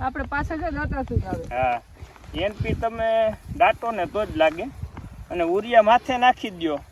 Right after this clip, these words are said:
Speaker 2: તોય હાલે. ઉરિયા વસ્તુ એવી છે કે ઈ ગમે આ આડાહુરું પડ્યું હોય ને તોય મૂરિયા પાસે ઈ પોગી જાય. અને આ મૂરિયા પાસે પોગે ને, આને મૂરિયા પાસે રાખવું પડે.
Speaker 1: હા, હા, ઉરિયા તો પરબારું લાગી જાય, એન પી તો લાગતાય
Speaker 2: હા.
Speaker 1: વાર લાગે ને.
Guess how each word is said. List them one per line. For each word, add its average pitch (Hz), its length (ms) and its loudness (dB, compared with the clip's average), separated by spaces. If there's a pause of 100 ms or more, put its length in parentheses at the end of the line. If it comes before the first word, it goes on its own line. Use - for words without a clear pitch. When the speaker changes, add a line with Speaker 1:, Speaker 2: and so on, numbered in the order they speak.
(160)
Speaker 2:
તોય 190 200 6
હાલે. 156 240 6 (400)
ઉરિયા 254 320 2
વસ્તુ 269 320 4
એવી 240 240 4
છે 170 140 0 (1200)
કે 220 100 -2
ઈ 254 200 -2
ગમે 269 340 4
આ 269 120 8
આડાહુરું 277 460 8
પડ્યું 285 300 6
હોય 285 140 6
ને 262 140 4
તોય 247 200 6
મૂરિયા 269 580 4 (100)
પાસે 247 260 8
ઈ 240 80 0
પોગી 220 400 6
જાય. 127 160 -4 (440)
અને 185 300 -2
આ 220 160 6
મૂરિયા 254 380 2
પાસે 262 260 4
પોગે 254 320 2
ને, 247 120 4
આને 233 180 4
મૂરિયા 233 360 4
પાસે 202 260 2
રાખવું 214 440 6
પડે. 120 200 -4
Speaker 1:
હા, - 1400 -16
હા, 202 140 -10
ઉરિયા 349 320 -2
તો 294 80 -8
પરબારું 330 400 2
લાગી 285 320 2
જાય, 226 160 0
એન 285 180 2
પી 294 100 -4
તો 247 120 -2
લાગતાય 285 440 0
Speaker 2:
હા. 302 100 0
Speaker 1:
વાર 311 100 -2
લાગે 339 340 -4
ને. 277 80 -6